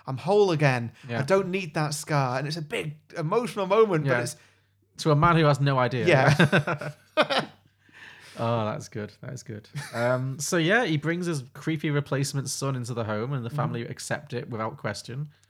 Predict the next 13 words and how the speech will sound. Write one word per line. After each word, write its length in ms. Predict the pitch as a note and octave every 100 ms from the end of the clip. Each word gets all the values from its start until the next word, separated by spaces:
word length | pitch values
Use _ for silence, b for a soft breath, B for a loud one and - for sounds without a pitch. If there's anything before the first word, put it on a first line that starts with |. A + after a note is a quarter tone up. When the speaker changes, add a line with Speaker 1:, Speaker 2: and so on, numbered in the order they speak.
| b
Speaker 1:
Yep. 180 | D3 D3+ _
Speaker 2:
And 340 | - A#2+ C3 B2
then 120 | C#3
the 100 | C#3+
credits 340 | - D3 D3
roll. 300 | C3 F3+ D#4 - _
Speaker 1:
Yeah. 220 | D3 F3 -
Speaker 2:
And 80 | A#2+
that's 220 | C3+ -
the 100 | -
end 180 | B2 C3+
of, 200 | B2+ B2
uh, 180 | C3+